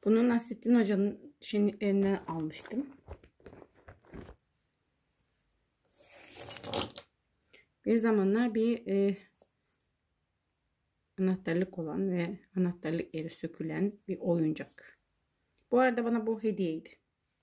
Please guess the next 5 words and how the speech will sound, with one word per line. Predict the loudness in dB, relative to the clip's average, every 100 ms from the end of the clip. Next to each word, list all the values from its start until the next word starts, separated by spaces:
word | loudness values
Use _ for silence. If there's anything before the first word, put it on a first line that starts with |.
| _ _ _ _ _ _ _ _ _ -18 -18 -18 -20 -20 _ _ -20 _ _ _ -20 -20 _ _ _ -8
Sanırım | 0 2 2 0 -2 -8 -20 _ _ _ _ _ _ _ _ _ _ _ _ _ _ _
bunu | 2 2 2 -4 -12 -8 -4
iş | -2 2
yerindekiler | 2 2 -2 -6 -4 -4 -6 -8 -16 -16 -6
vermişti. | -4 -4 -8 -10 -10 -10